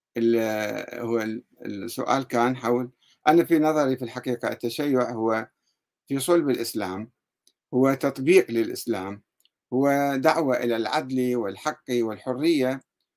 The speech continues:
والشيعة لم يكونوا طائفة في بداية م-، نشوئهم، إنما هم الذين والوا الإمام علي عليه السلام في مقابل شيعة معاوية، فأصبحوا يعرفون بشيعة علي، فكان التشيع تشيعًا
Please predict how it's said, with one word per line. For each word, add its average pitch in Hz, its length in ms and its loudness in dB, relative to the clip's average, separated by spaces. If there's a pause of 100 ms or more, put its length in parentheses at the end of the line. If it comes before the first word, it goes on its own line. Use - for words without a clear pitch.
(260)
والشيعة 156 840 0
لم 165 200 0
يكونوا 127 640 0 (120)
طائفة 127 680 -2 (260)
في 113 200 0
بداية 101 480 -4
م-، 98 540 -10
نشوئهم، 127 600 -2 (500)
إنما 170 340 4
هم 160 160 -2
الذين 156 360 0
والوا 160 560 6
الإمام 139 420 0
علي 147 380 0 (460)
عليه 135 280 -2
السلام 120 560 -2 (500)
في 139 100 0
مقابل 143 640 2
شيعة 123 420 -2
معاوية، 104 680 -4
فأصبحوا 151 460 -6
يعرفون 147 440 -6
بشيعة 123 460 -4
علي، 101 320 -6 (460)
فكان 208 320 2
التشيع 196 600 2
تشيعًا 175 840 2